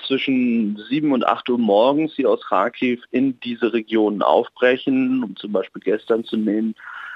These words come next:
ähm, und auch mal deutlich zu machen, warum es wichtig ist, als Reporter eben vor Ort zu sein. Es war ein Ort, Piski Radivski, auch gerade befreit worden von der ukrainischen Armee.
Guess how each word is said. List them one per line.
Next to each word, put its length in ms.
ähm, 640
und 220
auch 160
mal 140
deutlich 280
zu 120
machen, 180
warum 200
es 120
wichtig 420
ist, 220
als 240
Reporter 420
eben 140
vor 140
Ort 220
zu 140
sein. 280
Es 140
war 100
ein 140
Ort, 340
Piski 480
Radivski, 920
auch 220
gerade 340
befreit 680
worden 400
von 140
der 140
ukrainischen 560
Armee. 340